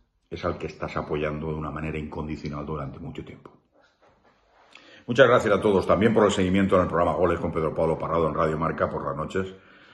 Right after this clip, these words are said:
de domingo a jueves, de, de once y media a una de la noche. Muchísimas gracias, de verdad. Pedro está muy contento también de que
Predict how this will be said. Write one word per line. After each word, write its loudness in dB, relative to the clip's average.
de -6
domingo -2
a -2
jueves, -4
de, -8
de -8
once -6
y -4
media -10
a -8
una -6
de -8
la -8
noche. -14
Muchísimas -4
gracias, -14
de -8
verdad. -6
Pedro 4
está 0
muy -2
contento -8
también -6
de -8
que -8